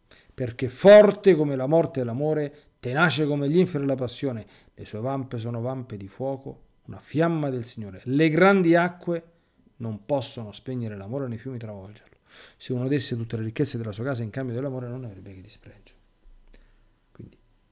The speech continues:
di nuovo, qui c'è una narrazione, eh,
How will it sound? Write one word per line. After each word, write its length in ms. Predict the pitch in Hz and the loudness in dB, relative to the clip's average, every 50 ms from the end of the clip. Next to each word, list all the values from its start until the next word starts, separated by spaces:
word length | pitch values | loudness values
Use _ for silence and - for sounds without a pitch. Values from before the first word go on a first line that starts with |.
| _ _ - | _ _ -14
di 140 | 110 110 113 | -10 -8 -6
nuovo, 440 | 120 135 147 147 143 120 107 104 | -4 0 0 0 0 0 -4 -8
qui 260 | 95 - - 139 131 131 | -14 -8 -6 -6 -6 -6
c'è 240 | - - 120 101 - - | -8 -10 -10 -12 -12 -12
una 260 | 120 117 113 110 101 | -10 -8 -8 -8 -8
narrazione, 1000 | 104 110 110 104 107 107 - - - - 143 143 135 120 107 110 123 139 139 - _ _ _ _ _ | -10 -10 -10 -10 -12 -14 -12 -12 -8 -6 -4 -4 -4 -4 -4 -6 -8 -10 -10 -14 _ _ _ _ _
eh, 380 | - - 98 90 87 92 92 | -20 -18 -18 -16 -16 -18 -20